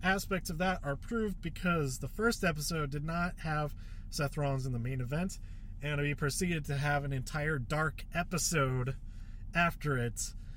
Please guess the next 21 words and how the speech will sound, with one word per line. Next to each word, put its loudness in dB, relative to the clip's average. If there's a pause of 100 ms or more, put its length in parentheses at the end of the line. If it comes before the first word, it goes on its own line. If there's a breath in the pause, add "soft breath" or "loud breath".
(300 loud breath)
and 0
then 0
the 0
main 0
event -2
of -4
the -2
second 0
episode -2 (340)
did 2
involve 2
Seth 0
Rollins, -2
and -2
that -2
was -2 (100)
the -2 (180)
end. 0 (460 loud breath)
So, 4 (840)
that 6 (320)
is 6